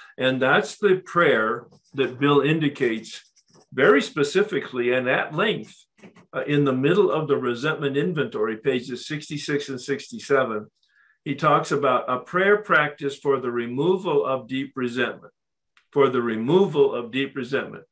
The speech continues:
Now, I would recommend that you listen to one of my recordings on that and, um, also go to,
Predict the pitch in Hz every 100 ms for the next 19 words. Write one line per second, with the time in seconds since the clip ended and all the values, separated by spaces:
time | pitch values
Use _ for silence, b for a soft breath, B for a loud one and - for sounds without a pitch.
0 | b b _ 131 135 127 135 127 127 135
1 | 135 131 131 151 180 143 139 139 127 -
2 | _ _ 135 156 156 139 139 127 131 127
3 | 120 117 113 - 131 131 151 160 160 156
4 | 156 151 156 175 - b b b - 143
5 | 147 151 143 - 139 135 131 143 160 170
6 | 143 127 - 139 143 139